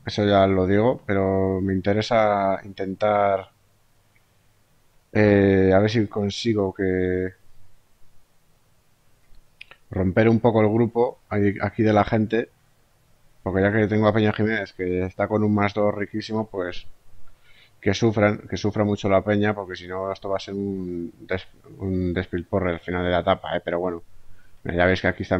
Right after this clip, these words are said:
se está empezando, se ha, se ha quedado el líder, se vuelve a juntar, pero bueno, aquí yo con el bloque, con Peña Jiménez coronando este puerto, con Colleoni aquí a nuestra vera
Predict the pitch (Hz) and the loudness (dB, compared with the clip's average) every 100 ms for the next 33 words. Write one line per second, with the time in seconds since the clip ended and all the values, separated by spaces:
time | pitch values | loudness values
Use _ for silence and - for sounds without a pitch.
0 | 90 - 98 92 101 95 98 92 104 - | -4 -6 -4 -2 -4 -4 -4 -4 -6 -8
1 | - 101 101 95 101 113 113 117 120 120 | -6 2 4 4 4 4 4 4 4 0
2 | _ _ _ _ _ _ _ _ _ - | _ _ _ _ _ _ _ _ _ -6
3 | 95 104 113 110 98 98 113 120 120 107 | -2 2 4 2 0 0 4 6 6 4
4 | 95 92 92 101 104 - _ _ _ 107 | -2 -2 -4 -6 -6 -10 _ _ _ -4
5 | 107 110 104 95 101 117 120 123 127 - | -2 2 2 2 4 2 4 4 2 0
6 | _ - - - - - - 101 98 - | _ -20 -20 -20 -20 -20 -10 -6 -4 -2
7 | 117 113 110 110 110 - - 101 101 113 | 0 0 0 0 0 -2 -4 -2 0 2
8 | 117 107 104 - 113 117 120 120 110 98 | 0 0 -4 -4 -4 -2 0 -2 -2 -8
9 | 98 117 113 110 110 107 101 - 107 104 | -4 0 0 2 0 0 -2 -4 -4 -4
10 | - 98 107 117 120 123 | -2 0 2 4 2 0